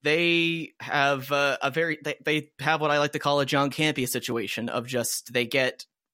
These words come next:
except they don't even respond, but they put their podcast out on Twitch. And again, hundreds of dollars of bits coming in,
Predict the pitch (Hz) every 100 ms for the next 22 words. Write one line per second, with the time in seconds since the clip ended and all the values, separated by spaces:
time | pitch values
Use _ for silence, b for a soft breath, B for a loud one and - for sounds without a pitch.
0 | _ 143 135 127 139 147 147 139 123 -
1 | 143 135 120 - B B - 143 143 165
2 | 156 143 160 143 131 123 127 123 131 120
3 | 117 127 127 - _ _ - 131 175 151
4 | b - - 165 185 180 165 165 151 151
5 | 156 143 143 123 151 110 - - 147 139
6 | 131 139 123 120